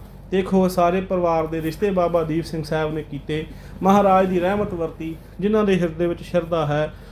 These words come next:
ਉਹਨਾਂ ਨੂੰ ਸੁੱਖ, ਖਾਲਸਾ ਜੀ, ਜ਼ਰੂਰ ਪੈਦਾ, ਪ੍ਰਾਪਤ ਹੁੰਦਾ। ਸੋ ਮਹਾਰਾਜ ਤੋਂ ਬਿਨਾਂ, ਖਾਲਸਾ ਜੀ, ਹੋਰ ਕੋਈ ਦੇਣ ਵਾਲਾ ਨਹੀਂ। ਇੱਕੋ ਕੋਲੋਂ ਮੰਗੀਏ,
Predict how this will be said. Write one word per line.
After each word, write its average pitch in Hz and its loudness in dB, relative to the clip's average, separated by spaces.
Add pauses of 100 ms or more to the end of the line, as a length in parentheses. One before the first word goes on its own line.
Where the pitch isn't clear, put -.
(140)
ਉਹਨਾਂ 220 8
ਨੂੰ 214 6
ਸੁੱਖ, 180 0
ਖਾਲਸਾ 160 0
ਜੀ, 165 0
ਜ਼ਰੂਰ 156 -2
ਪੈਦਾ, 156 -2 (220)
ਪ੍ਰਾਪਤ 156 -2
ਹੁੰਦਾ। 147 -2 (320)
ਸੋ 190 4
ਮਹਾਰਾਜ 180 6
ਤੋਂ 190 -2
ਬਿਨਾਂ, 175 -2
ਖਾਲਸਾ 156 -2
ਜੀ, 151 -4 (320)
ਹੋਰ 190 4 (320)
ਕੋਈ 202 6
ਦੇਣ 185 4
ਵਾਲਾ 165 4
ਨਹੀਂ। 135 -4 (340)
ਇੱਕੋ 196 8
ਕੋਲੋਂ 208 2
ਮੰਗੀਏ, 185 0